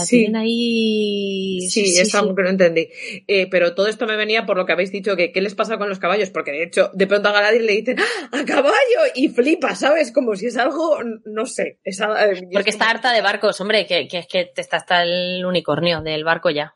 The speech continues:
Speaker 2: Está deseando llegar a cualquier sitio y que le den un caballo. Pero bueno, en fin, estábamos con Celebrimbor. Yo, fíjate, Balin, a mí me da la sensación de que sí que es verdad que Celebrimbor y Gil-, y Gil-galad tienen un plan y que no se lo han contado a Elrond,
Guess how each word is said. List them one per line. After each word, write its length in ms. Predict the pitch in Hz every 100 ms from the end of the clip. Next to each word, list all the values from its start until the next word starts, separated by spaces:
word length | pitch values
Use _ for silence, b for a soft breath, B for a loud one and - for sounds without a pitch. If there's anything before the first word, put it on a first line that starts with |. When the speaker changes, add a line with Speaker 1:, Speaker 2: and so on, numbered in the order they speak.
| _
Speaker 2:
Está 420 | - 160 156 165
deseando 380 | 170 165 170 180
llegar 220 | 175 170
a 80 | 175
cualquier 260 | 170 156 160
sitio 320 | 147 139 135 B B B B
y 120 | 180
que 100 | 165
le 60 | 156
den 120 | 165
un 80 | 160
caballo. 420 | 165 143 135 139
Pero 140 | 175 170
bueno, 280 | 175 143 - _
en 140 | 185 175
fin, 240 | 185 160 -
estábamos 520 | 170 202 208 240 240
con 220 | 226 202
Celebrimbor. 580 | 196 180 185 196 170 175
Yo, 260 | 190 247 -
fíjate, 380 | - 247 233 214
Balin, 320 | 202 208 196 -
a 100 | 180
mí 120 | 208
me 80 | 240
da 80 | 254
la 80 | 233
sensación 600 | 226 208 180 220 240 294 _ _ _ _ _ -
de 180 | 202 190
que 100 | 190
sí 120 | 214
que 60 | 240
es 80 | 220
verdad 320 | 180 170 165
que 140 | 190 185
Celebrimbor 560 | 190 202 190 175 175
y 80 | 170
Gil-, 200 | 170 175
y 500 | - 175 165 160 156 165
Gil-galad 360 | 180 185 165 -
tienen 220 | 190 196
un 120 | 165
plan 300 | 180 214 254 -
y 100 | 214
que 120 | 196
no 200 | 202 233
se 140 | 220 196
lo 80 |
han 100 | 190
contado 440 | 180 156 147 175 165
a 100 | 151
Elrond, 400 | 170 220 247